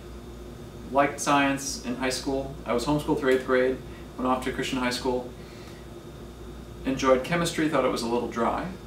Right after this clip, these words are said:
enjoyed biology, but didn't like insects or blood. I would jump when I saw the pictures of the insects. Applied to the University of Wisconsin Parkside.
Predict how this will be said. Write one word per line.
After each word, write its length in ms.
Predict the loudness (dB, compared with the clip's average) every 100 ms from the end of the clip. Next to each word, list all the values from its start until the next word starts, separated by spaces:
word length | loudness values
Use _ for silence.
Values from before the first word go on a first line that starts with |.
| -14 -12 -6
enjoyed 360 | 0 4 4
biology, 480 | 6 6 6 2 0
but 120 | -2
didn't 200 | 0 0
like 320 | 4 4 4 -4 -12 -10 -2
insects 720 | -2 2 2 2 -2 -8 -6
or 120 | -4 -2
blood. 340 | 2 2 0 -6 -12 -14 -6
I 60 | -4
would 160 | -2
jump 320 | 0 0 0 -2
when 100 | -4
I 40 |
saw 160 | -2 -4
the 80 |
pictures 260 | -6 -8 -8
of 80 | -6
the 80 | -4
insects. 480 | -4 -4 -8 -10 -14 -14 -14 -12 -12 -12 -12 -12 -14 -14 -14 -14 -14 -14 -14 -14 -14 -10 -2
Applied 440 | 0 4 6 6
to 60 | 4
the 60 | 0
University 360 | 2 2 2
of 80 | 0
Wisconsin 420 | -2 0 0 -2
Parkside. 640 | 2 4 4 4 4 4